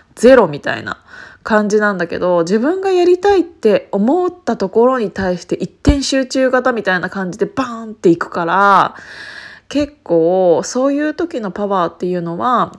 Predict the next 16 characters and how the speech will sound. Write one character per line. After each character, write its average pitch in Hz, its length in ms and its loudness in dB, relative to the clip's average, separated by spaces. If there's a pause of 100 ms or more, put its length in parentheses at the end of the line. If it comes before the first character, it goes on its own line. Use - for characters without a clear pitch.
確 226 200 -6
か 208 100 -6
に 165 120 -8
強 208 340 -4
い - 20 -8
の 175 80 -8
か 175 140 -10
な 175 140 -4
と 160 120 -6
は 156 240 -2 (380)
思 208 380 -2
う 160 40 -10
ん 156 60 -14
だ 170 100 -12
け 170 120 -8
ど 170 360 -2